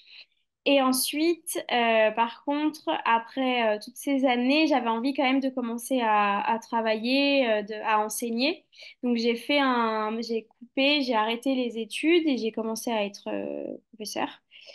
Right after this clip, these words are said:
pendant quatre ans. Euh, donc, euh, une première année de stagiaire, euh, à la, dans l'Académie de Bordeaux et ensuite, euh, trois années dans l'Académie de Versailles.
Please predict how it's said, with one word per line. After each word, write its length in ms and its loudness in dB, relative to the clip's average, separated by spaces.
pendant 340 4
quatre 380 2
ans. 380 2
Euh, 300 -6
donc, 340 -10
euh, 220 -4
une 160 -6
première 320 0
année 240 2
de 240 -2
stagiaire, 760 0
euh, 800 0
à 120 0
la, 100 0
dans 120 -2
l'Académie 460 -2
de 40 -20
Bordeaux 520 0
et 160 0
ensuite, 480 -6
euh, 100 -2
trois 320 0
années 220 0
dans 80 -2
l'Académie 480 -4
de 40 -14
Versailles. 640 -4